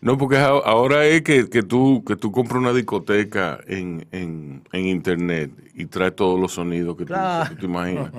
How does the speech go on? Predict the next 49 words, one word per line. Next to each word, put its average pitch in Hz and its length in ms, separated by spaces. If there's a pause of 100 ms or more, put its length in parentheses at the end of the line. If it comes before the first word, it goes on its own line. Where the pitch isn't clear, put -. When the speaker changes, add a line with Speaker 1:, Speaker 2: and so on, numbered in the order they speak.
Speaker 2:
<laughs> 117 120
Claro, 117 280
Speaker 1:
Ahora, 98 200
Speaker 2:
todo 120 140
Speaker 1:
ahora 98 220
la, 113 80
Speaker 2:
artificial. 110 180
Speaker 1:
ahora 104 220
lo, 117 240
ahora 101 260
los 110 160
D 107 220
J 110 220 (120)
lo, 90 140
lo, 90 280
lo, 87 300
lo, 82 540
los, 80 640 (520)
los 90 240
ingenieros 95 460
de 113 80
sonido 101 320
la 107 140
tienen 92 260
fácil. 82 540 (520)
Antes 90 260
había 101 200
que 110 100
comprarlo, 98 920
había 87 320
que, 87 400
había 92 260
que 92 140
tocarlo, 107 680
había 92 240
que 87 320
Speaker 2:
No, - 60 (500)
y - 40
Speaker 1:
ponerlo. 110 260
Speaker 2:
había 131 240
personas 160 400
que 170 100
hacían 175 320
determinados 147 720
sonidos 131 380
que 107 60
Speaker 1:
Ujú. 110 100
Speaker 2:
eran 123 240
clave 131 460